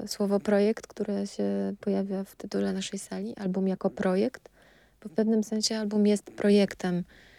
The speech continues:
i on jest długotrwającym projektem, tak samo jak mieliśmy problem z tym, żeby określić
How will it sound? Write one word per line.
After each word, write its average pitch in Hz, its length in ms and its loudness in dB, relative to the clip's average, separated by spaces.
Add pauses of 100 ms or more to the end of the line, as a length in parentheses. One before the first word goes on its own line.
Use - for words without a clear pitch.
(360)
i 208 100 -2
on 202 140 6
jest 208 220 4
długotrwającym 208 1300 4
projektem, 190 480 0
tak 190 160 -8
samo 196 220 2
jak 190 220 0
mieliśmy 190 300 0
problem 196 460 0
z - 80 -12
tym, 196 260 -4
żeby 190 220 -4
określić 196 400 -2